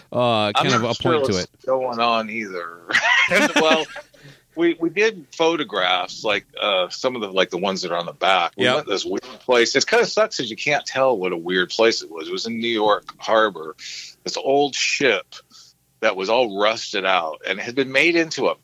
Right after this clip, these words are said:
Speaker 2: bed and breakfast. It was still all rusted out, though.
Speaker 1: Hmm.
Speaker 2: And we took a bunch of pictures, and those, the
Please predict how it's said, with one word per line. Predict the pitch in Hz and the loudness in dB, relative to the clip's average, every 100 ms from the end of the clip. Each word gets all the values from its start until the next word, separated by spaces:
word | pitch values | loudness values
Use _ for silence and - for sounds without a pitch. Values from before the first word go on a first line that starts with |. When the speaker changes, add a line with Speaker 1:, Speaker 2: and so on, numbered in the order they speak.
| - | 0
Speaker 2:
bed | 117 123 | 2 2
and | 92 | -2
breakfast. | - 82 92 - - 67 | -4 -2 -2 -2 -8 -8
It | 87 | -2
was | 98 | -2
still | - 170 180 | 0 2 4
all | 135 92 | 4 4
rusted | 95 101 - 85 | 2 2 2 2
out, | 90 104 - | 2 2 -4
though. | 73 71 73 | -8 -8 -10
Speaker 1:
Hmm. | 131 117 73 - - _ - | -12 -12 -12 -16 -20 _ -4
Speaker 2:
And | 110 110 | 0 2
we | 104 | 2
took | 104 135 - | 2 0 -2
a | |
bunch | 98 120 113 | 0 2 2
of | - | 0
pictures, | 110 - 90 85 | 0 0 -2 -2
and | 90 | 0
those, | 117 143 151 127 - | 2 2 2 -4 -4
the | 117 107 | 0 0